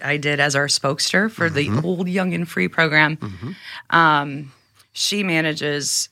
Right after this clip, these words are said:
Speaker 1: a lot of our external communication and is our social media
Speaker 2: Mm-hmm.
Speaker 1: manager, um,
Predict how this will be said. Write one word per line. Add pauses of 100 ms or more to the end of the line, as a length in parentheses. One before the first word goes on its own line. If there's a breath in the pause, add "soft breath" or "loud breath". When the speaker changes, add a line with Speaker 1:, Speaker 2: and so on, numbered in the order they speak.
Speaker 1:
a
lot
of
our
external
communication
and
is
our
social
media
Speaker 2:
Mm-hmm. (260 loud breath)
Speaker 1:
manager,
um,